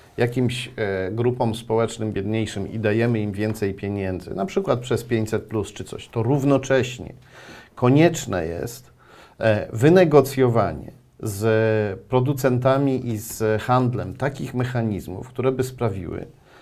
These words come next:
no, poprzez jakąś politykę, na przykład, nie wiem, e, pomocy dla nich, kredytów, dotacji, ulg, czegokolwiek, żeby oni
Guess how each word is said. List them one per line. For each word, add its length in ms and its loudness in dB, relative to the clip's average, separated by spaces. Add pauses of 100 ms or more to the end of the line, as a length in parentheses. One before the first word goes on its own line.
(340)
no, 60 -10
poprzez 360 6
jakąś 260 2
politykę, 500 2
na 100 0
przykład, 360 -6
nie 100 -4
wiem, 240 -4
e, 880 -4
pomocy 580 4
dla 200 2
nich, 240 -2
kredytów, 640 2
dotacji, 840 0
ulg, 340 6 (160)
czegokolwiek, 680 2 (540)
żeby 480 6
oni 560 4